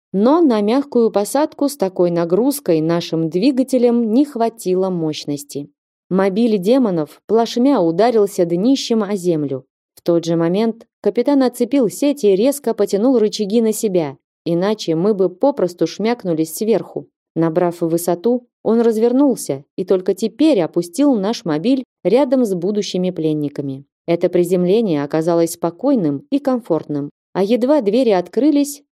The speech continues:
оба рядовых и Шайн выпрыгнули наружу. «Лир, остаешься за старшего», скомандовал Эрхан перед тем, как присоединиться к подчиненным.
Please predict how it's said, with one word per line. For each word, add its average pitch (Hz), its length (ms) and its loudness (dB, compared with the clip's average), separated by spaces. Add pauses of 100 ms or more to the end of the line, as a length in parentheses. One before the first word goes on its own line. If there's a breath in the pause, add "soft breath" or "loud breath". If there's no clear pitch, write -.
оба 247 280 2
рядовых 208 640 2
и 143 200 -2
Шайн 220 580 -2 (140)
выпрыгнули 214 640 0
наружу. 151 540 -4 (520)
«Лир, 196 360 0 (180)
остаешься 196 560 0
за 202 140 2
старшего», 175 560 -4 (160)
скомандовал 160 640 -2
Эрхан 202 480 -4
перед 180 280 0
тем, 240 220 0 (200)
как 277 200 0
присоединиться 220 920 0
к - 120 -12
подчиненным. 156 800 -4